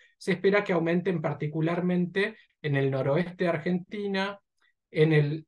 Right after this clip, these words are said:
norte de Chile y, eh, en, en algunos casos puede ser en, en el sur de,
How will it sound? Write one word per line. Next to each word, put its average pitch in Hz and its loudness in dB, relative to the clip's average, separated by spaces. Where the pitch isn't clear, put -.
norte 175 0
de 165 -2
Chile 202 -2
y, 196 2
eh, 147 -2
en, 143 -2
en 143 -4
algunos 156 -2
casos 160 -2
puede 151 0
ser 160 -4
en, 151 -2
en 135 -6
el 131 -4
sur 170 2
de, 139 0